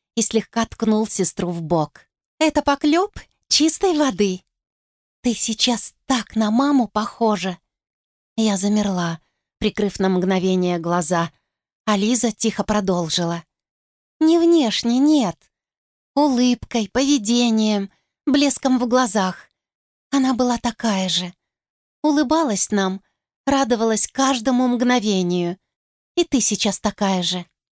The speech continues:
«Я почти не помню их», заметил Денис. «Но то, что вспоминаю, они ведь были счастливы вместе, да?» «Да». Я, не удержавшись,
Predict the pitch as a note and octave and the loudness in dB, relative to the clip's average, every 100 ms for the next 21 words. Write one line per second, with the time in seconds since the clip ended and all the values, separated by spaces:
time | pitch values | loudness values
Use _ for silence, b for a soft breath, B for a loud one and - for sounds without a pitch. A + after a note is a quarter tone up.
0 | _ _ _ G#3 G3 B3+ C4+ G3 F3 - | _ _ _ -6 -2 0 0 -2 0 -2
1 | - A#3+ G#3+ E3 F3+ G3 F3+ F3+ E3 D#3 | 0 0 0 -2 0 2 2 0 0 -2
2 | D#3 - - _ _ _ _ _ F#3 F#3+ | -4 -10 -20 _ _ _ _ _ -4 -2
3 | F3 F3 F3+ F3 E3 F3+ F3 E3 - - | -2 -4 -6 -4 -2 0 0 -4 -8 -12
4 | _ _ _ _ _ _ A#3 A#3 A3 G#3+ | _ _ _ _ _ _ -2 0 0 -2
5 | - _ - A#3 - G3 F#3 - - G#3+ | -6 _ 0 0 0 -2 -2 -4 -2 0
6 | G#3 A3 A#3 A3+ F#3+ D3 _ _ _ _ | 2 2 2 0 -2 -6 _ _ _ _
7 | _ _ F#3 G3 B3+ A#3+ A3 G#3 B3 A3 | _ _ -2 0 0 0 -2 0 0 2
8 | - B3+ C4 - G3 F3 E3+ F3 F#3 - | 2 2 0 0 0 0 0 0 0 -2
9 | - E3+ F#3+ G3+ G3+ _ _ _ _ _ | -2 0 2 0 -4 _ _ _ _ _
10 | - D4+ B3 F#3 _ _ _ _ _ _ | 0 2 2 -2 _ _ _ _ _ _
11 | _ - A3 G#3+ F#3+ G3 F#3+ G3+ F#3 A#3 | _ -6 0 0 2 0 -2 -2 0 -2
12 | A3+ - F3 - | -2 -2 -2 -4